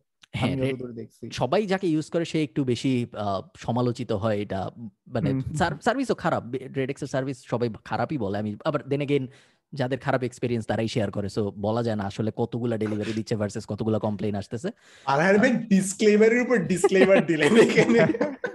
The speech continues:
Speaker 3: আসলে
Speaker 2: আমি অবশ্য
Speaker 3: ডেলিভারিটা
Speaker 2: যতগুলা
Speaker 3: খুবই,
Speaker 2: পাইছি এখন
Speaker 3: খুবই
Speaker 2: পর্যন্ত
Speaker 3: কঠিন।
Speaker 2: রেডএক্সের বেশ, বেশ ভালো ডেলিভারি পাইছি, সত্যি কথা বলতে, আমি যতগুলা পাইছি।
Speaker 1: আরবান
Speaker 3: এখন
Speaker 1: এরিয়ায়
Speaker 3: রেডএক্স, এনআইপির ক্লিপটা কেটে ফারহান ভাইয়ের মতো অন্য অ্যাডে শুরু করে দেবে।
Speaker 2: ও, ভালো,
Speaker 1: তো
Speaker 2: ভালো।
Speaker 1: ওই তো, বে-, but হ্যাঁ, ওই তো, রেড,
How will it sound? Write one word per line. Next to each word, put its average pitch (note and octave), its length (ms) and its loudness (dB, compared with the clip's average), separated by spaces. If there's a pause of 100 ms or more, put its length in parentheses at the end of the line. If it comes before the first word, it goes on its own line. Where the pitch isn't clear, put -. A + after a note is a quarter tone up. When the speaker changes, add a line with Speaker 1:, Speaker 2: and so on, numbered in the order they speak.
(640)
Speaker 3:
আসলে - 360 -4
Speaker 2:
আমি B3 220 2
অবশ্য F#3+ 180 4
Speaker 3:
ডেলিভারিটা B3 380 2
Speaker 2:
যতগুলা B3 360 2
Speaker 3:
খুবই, C#4 60 4
Speaker 2:
পাইছি G3 320 0
এখন F#3 80 4
Speaker 3:
খুবই A#3+ 160 2
Speaker 2:
পর্যন্ত F3 280 -2
Speaker 3:
কঠিন। G3+ 180 2
Speaker 2:
রেডএক্সের C#3 420 -2 (120)
বেশ, C#3+ 280 -2 (100)
বেশ C#3+ 260 0
ভালো C#3 220 0
ডেলিভারি C3+ 420 -4
পাইছি, G#2+ 300 -12
সত্যি A#2 240 -14
কথা G#2 140 -12
বলতে, A#2 280 -10
আমি D3 200 -4
যতগুলা B2 340 -4
পাইছি। A2+ 320 -16 (120)
Speaker 1:
আরবান D3+ 300 2
Speaker 3:
এখন G3 120 4
Speaker 1:
এরিয়ায় G3 400 6
Speaker 3:
রেডএক্স, G#3 400 8
এনআইপির G#3+ 580 4
ক্লিপটা G#3+ 340 -4
কেটে G3 420 0
ফারহান G3 460 -2
ভাইয়ের G3+ 200 4
মতো G#3 320 -2
অন্য G3 360 -6
অ্যাডে F3 220 -2
শুরু F3 220 -12
করে C#3+ 180 -10
দেবে। D4 360 0 (680)
Speaker 2:
ও, F3 340 0 (240)
ভালো, D#3 340 2
Speaker 1:
তো D3 80 -2
Speaker 2:
ভালো। D#3 180 0
Speaker 1:
ওই G#3+ 80 6
তো, E3 200 2
বে-, G#3 240 2
but A3 200 2
হ্যাঁ, A3 120 2
ওই F#3 80 2
তো, A#2+ 160 -2
রেড, C3+ 380 0